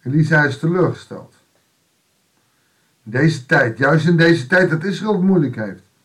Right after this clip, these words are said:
moet je dit niet doen. En Gehazi krijgt de straf. Mogen de huidziekten van Naaman voor eeuwig op jou en je nakomelingen overgaan. Gehazi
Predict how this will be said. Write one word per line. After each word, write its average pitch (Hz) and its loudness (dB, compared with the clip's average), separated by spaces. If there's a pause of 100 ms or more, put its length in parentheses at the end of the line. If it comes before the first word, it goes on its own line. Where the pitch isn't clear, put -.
(540)
moet 120 -8
je 120 -12
dit 123 -6
niet 127 -6
doen. 95 -14 (2000)
En 120 0
Gehazi 120 -8
krijgt 120 -6
de 120 -20
straf. 92 -20 (1400)
Mogen 120 -2
de 120 -4
huidziekten 165 0
van 160 2
Naaman 117 -4 (440)
voor 110 -12
eeuwig 147 -4
op 120 -8
jou 123 -4
en 139 -8
je 127 -4
nakomelingen 120 -4
overgaan. 87 -16 (2250)
Gehazi 123 -4